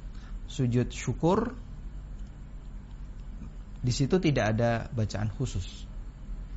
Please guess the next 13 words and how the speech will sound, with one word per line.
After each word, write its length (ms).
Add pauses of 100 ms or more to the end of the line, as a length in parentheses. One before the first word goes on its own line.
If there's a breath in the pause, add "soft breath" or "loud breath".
(500 loud breath)
Maka 480 (460)
kalau 180
ada 240
yang 200
bertanya, 440 (640)
"Apa 240
yang 160
perlu 240
dibaca 480
ketika 400
orang 320
sujud 240
sahwi?" 480